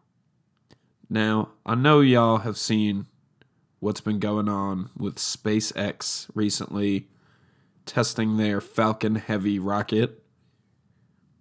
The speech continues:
The successful landing of two of the rockets. He shot up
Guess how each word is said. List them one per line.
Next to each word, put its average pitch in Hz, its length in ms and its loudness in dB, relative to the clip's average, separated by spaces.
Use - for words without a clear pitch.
The 104 100 -2
successful 107 680 -2
landing 110 440 2
of 95 160 -8
two 127 240 4
of 110 80 4
the 110 80 2
rockets. 110 600 0
He 110 160 -4
shot 117 340 4
up 110 300 0